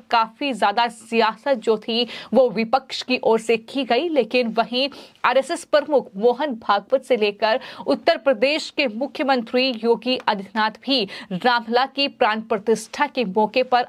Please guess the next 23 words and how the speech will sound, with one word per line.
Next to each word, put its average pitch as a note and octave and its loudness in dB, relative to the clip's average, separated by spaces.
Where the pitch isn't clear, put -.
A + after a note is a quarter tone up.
अयोध्या G3 -2
में A3 -2
मौजूद F#3+ -2
रहेंगे। A3+ 2
इस - 0
खास C#4 0
और C4 2
ऐतिहासिक A#3 -2
पल B3 4
के A#3+ 0
वो F3+ 0
भी C#4+ -2
गवाह A#3+ 2
बनेंगे। A3+ 0
तो D4 2
कहीं D4+ 0
ना F4 -2
कहीं C#4+ -2
ये C4+ 4
भारत C#4 -4
के C#4 0
लिए C4 -2
एक - -2